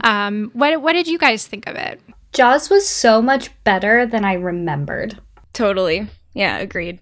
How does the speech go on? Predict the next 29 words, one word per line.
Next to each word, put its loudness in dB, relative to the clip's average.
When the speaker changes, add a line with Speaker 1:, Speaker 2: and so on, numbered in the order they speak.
Speaker 3:
Worth 0
revisiting. 0
Speaker 2:
Yeah, 4
when 2
we 2
were 2
kids, -6
I'm -2
sure, -4
you 2
know, 0
we 2
definitely 0
watched -6
this. -6
But 2
watching 2
it 2
again 0
for 0
this, -2
like, -4
summer -2
series, -4
I 2
saw 4
it 0
totally 2
differently. -6